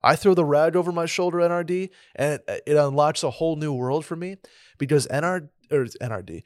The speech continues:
HelloFresh delivers exactly the ingredients I need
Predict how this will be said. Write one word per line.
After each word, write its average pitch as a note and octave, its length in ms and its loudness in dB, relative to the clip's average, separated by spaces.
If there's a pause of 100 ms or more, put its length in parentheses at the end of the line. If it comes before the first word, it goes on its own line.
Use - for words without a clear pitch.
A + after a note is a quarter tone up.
(140)
HelloFresh F3 560 4
delivers C#3+ 440 0
exactly B2+ 760 -2
the F3 160 -8
ingredients C#3 580 -10
I C3 140 -6
need A#2 400 -12